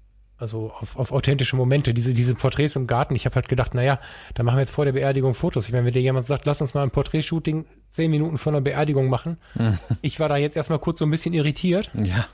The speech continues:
Speaker 2: durchaus.
Speaker 1: Weil, ne, also ich gehe dann halt n-, nicht von mir aus. Wenn ich dann kurz mit mir in die Stille komme, dann, dann finde ich's halt total interessant. Also Emotionen und Fotografie ist ja für mich so eine enge Bindung,
Speaker 2: Mhm.
Speaker 1: dass ich's hochwertvoll finde.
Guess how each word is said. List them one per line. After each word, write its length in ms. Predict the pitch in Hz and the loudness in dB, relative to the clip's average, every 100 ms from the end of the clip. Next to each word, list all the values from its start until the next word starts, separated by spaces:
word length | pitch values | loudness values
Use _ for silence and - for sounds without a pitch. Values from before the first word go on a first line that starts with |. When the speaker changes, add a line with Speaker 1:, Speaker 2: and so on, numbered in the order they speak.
| - - | -10 -4
Speaker 2:
durchaus. 420 | 113 110 123 127 | 0 0 0 2
Speaker 1:
Weil, 240 | 156 - 147 151 - | 2 2 -8 -12 -4
ne, 340 | 165 165 226 | 0 2 2
also 160 | 156 170 | 0 -2
ich 120 | - | -2
gehe 100 | 196 | 0
dann 140 | 170 | 2
halt 180 | 165 - | 0 0
n-, 200 | 170 190 | -2 0
nicht 160 | 196 - | -2 -2
von 160 | 185 | 0
mir 240 | 185 240 135 | 2 0 -2
aus. 240 | 117 117 | -4 -2
Wenn 100 | 139 | 0
ich 140 | 160 - | 0 0
dann 160 | 160 | -2
kurz 180 | 185 175 | 0 -2
mit 140 | 160 | 0
mir 160 | 165 240 | 2 2
in 40 | |
die 100 | 180 | 2
Stille 260 | 143 156 143 | 0 0 0
komme, 240 | - 131 | 2 0
dann, 320 | 131 139 143 139 | 2 0 -2 -2
dann 240 | 139 139 - - - | 0 -2 -6 -20 -20
finde 240 | - - 185 | -8 -2 0
ich's 140 | 151 | 0
halt 180 | 165 160 | -2 -2
total 500 | 160 - - 175 196 | -4 -2 -2 0 0
interessant. 640 | 185 - 165 - 196 190 - - | 0 -2 -2 0 0 -2 -8 -4
Also 180 | 143 | -2
Emotionen 640 | 156 170 170 - 190 208 170 | 0 0 0 0 0 0 -2
und 140 | 160 | -2
Fotografie 480 | 175 165 151 - 180 | -2 0 0 0 -2
ist 100 | 165 | 0
ja 80 | 160 | 0
für 120 | - | 0
mich 120 | 156 | 0
so 80 | 165 | 0
eine 100 | 160 | 0
enge 180 | 170 147 | 0 0
Bindung, 420 | 139 175 143 175 - - - | 0 0 0 -2 -6 -6 0
Speaker 2:
Mhm. 280 | 104 101 107 _ - _ | 2 2 -2 _ -20 _
Speaker 1:
dass 180 | 127 131 | -6 -2
ich's 340 | 151 - - | -4 -4 0
hochwertvoll 720 | 151 139 131 190 226 - 120 | 2 2 0 0 -2 -2 -2
finde. 380 | - 131 123 156 | 0 0 2 0